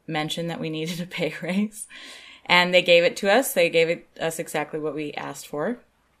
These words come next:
which was great. I think a lot of the people who care about it are from, like, and I could be totally wrong, but I think they're people who are of the older generation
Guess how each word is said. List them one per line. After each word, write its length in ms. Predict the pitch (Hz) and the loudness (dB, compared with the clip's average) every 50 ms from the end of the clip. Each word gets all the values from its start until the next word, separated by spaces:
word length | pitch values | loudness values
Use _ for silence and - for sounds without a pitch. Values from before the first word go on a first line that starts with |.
| _ - - | _ -18 -14
which 120 | - 160 - | -14 -10 -10
was 140 | 160 156 - | -10 -10 -6
great. 420 | - 151 147 170 208 - - _ _ _ _ _ _ - | -4 -2 -2 -2 -2 -4 -8 _ _ _ _ _ _ 4
I 120 | - 196 208 | 6 6 6
think 260 | 202 262 269 277 269 | 6 6 4 6 6
a 60 | 254 | 4
lot 320 | 220 196 185 185 180 180 190 | 4 6 6 6 8 8 6
of 100 | 190 175 | 4 2
the 80 | 180 | 0
people 640 | 180 - - - - 190 190 190 208 190 190 190 185 | -4 -4 -12 -8 -6 -6 -6 -4 -4 -2 -2 -2 -4
who 460 | 175 - 180 170 165 165 165 160 160 - | -6 -6 -4 -4 -4 -2 -4 -6 -6 -8
care 760 | - - - 185 156 143 143 156 190 240 320 370 370 - _ _ _ _ _ - - _ _ - | -14 -12 -2 0 2 2 4 4 4 4 2 2 -2 -10 _ _ _ _ _ -20 -20 _ _ -8
about 320 | 208 190 226 226 233 240 | -4 0 2 4 6 8
it 340 | 277 302 320 - - - - - | 8 8 8 4 2 -4 -12 -4
are 560 | - 160 160 156 156 156 156 151 151 - - _ _ _ _ _ _ _ _ _ _ | 0 2 2 4 2 2 0 -2 -4 -8 -10 _ _ _ _ _ _ _ _ _ _
from, 280 | - - 208 202 190 - | -6 -2 -2 -2 -2 0
like, 220 | - 180 170 170 160 | 4 4 4 4 4
and 180 | 165 165 156 | 2 4 2
I 60 | 156 | 0
could 180 | 156 - 175 160 | 0 0 -4 -6
be 80 | 156 139 | -6 -8
totally 400 | - - 143 135 139 135 123 123 | -4 -4 -4 -4 -4 -6 -8 -8
wrong, 300 | 120 113 110 113 95 - | -10 -12 -12 -14 -14 -12
but 100 | - 135 | -10 -10
I 80 | 143 | -10
think 240 | 147 - 147 147 - | -8 -8 -10 -10 -6
they're 140 | - 151 151 | -8 -8 -8
people 480 | - - 147 143 - 151 - - 151 | -8 -12 -14 -12 -8 -8 -6 -6 -6
who 420 | 147 151 147 151 76 76 76 - 147 - _ _ _ _ _ _ _ _ _ _ - _ _ _ _ _ _ _ _ _ _ _ _ _ _ _ - _ _ _ _ _ - - _ _ _ _ - | -8 -10 -10 -10 -8 -8 -10 -10 -12 -16 _ _ _ _ _ _ _ _ _ _ -20 _ _ _ _ _ _ _ _ _ _ _ _ _ _ _ -20 _ _ _ _ _ -20 -20 _ _ _ _ 0
are 200 | 160 160 156 151 | 2 4 4 2
of 200 | 151 135 - 143 | 2 0 -2 -4
the 460 | 151 156 151 147 143 143 135 - - _ _ _ _ _ _ _ - | 0 2 2 2 2 -2 -6 -8 -10 _ _ _ _ _ _ _ 2
older 420 | 151 165 160 165 165 175 202 208 | 4 4 4 4 4 2 2 2
generation 1040 | 196 190 220 220 220 226 220 220 226 226 233 233 - - 247 254 254 262 269 262 | 2 2 0 2 2 0 0 0 0 0 -2 -2 0 2 2 4 4 4 2 0